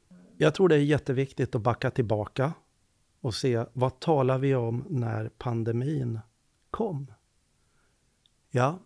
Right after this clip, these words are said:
då hade vi bestämt oss tillsammans med hela Region Skåne och egentligen hela landet efter stora tillitsutredningen att vi ska ha tillit som filosofi för hur vi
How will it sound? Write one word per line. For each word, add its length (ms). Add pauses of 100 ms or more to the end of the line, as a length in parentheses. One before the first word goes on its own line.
(260)
då 160
hade 240
vi 180
bestämt 640
oss 180
tillsammans 960 (180)
med 340 (460)
hela 340
Region 320
Skåne 340
och 60
egentligen 440
hela 320
landet 680 (760)
efter 720
stora 560 (120)
tillitsutredningen 1200 (100)
att 380
vi 160
ska 200
ha 120
tillit 760 (120)
som 420 (280)
filosofi 680
för 460
hur 140
vi 300